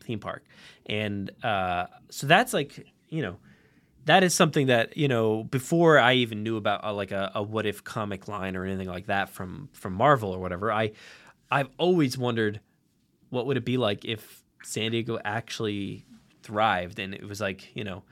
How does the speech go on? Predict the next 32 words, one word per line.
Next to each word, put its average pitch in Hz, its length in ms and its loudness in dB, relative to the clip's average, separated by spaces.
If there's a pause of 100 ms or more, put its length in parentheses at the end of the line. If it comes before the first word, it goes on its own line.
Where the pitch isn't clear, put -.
(320)
I - 100 6
don't 202 160 6
know 180 180 6
w-, 139 220 -4
at 139 160 0
what 147 180 0
point 135 260 -2
would 123 120 0
this 120 180 -2 (280)
work. 101 260 -4
Would 120 120 0
this 120 120 0
be 131 140 0
like, 113 180 4
"Hey, 143 160 4
this 123 220 -2
is 113 80 -6
before 135 480 0
Jurassic 117 540 0
Park. 117 360 -2 (320)
They, 113 160 -2
they 113 220 4
actually 117 320 4
just 107 220 -6
got 120 200 4
this 113 180 -4
to 120 80 -4
work." 123 320 -4 (360)
Or 135 480 2 (680)
is 127 200 -2
this 120 240 0
like 107 360 2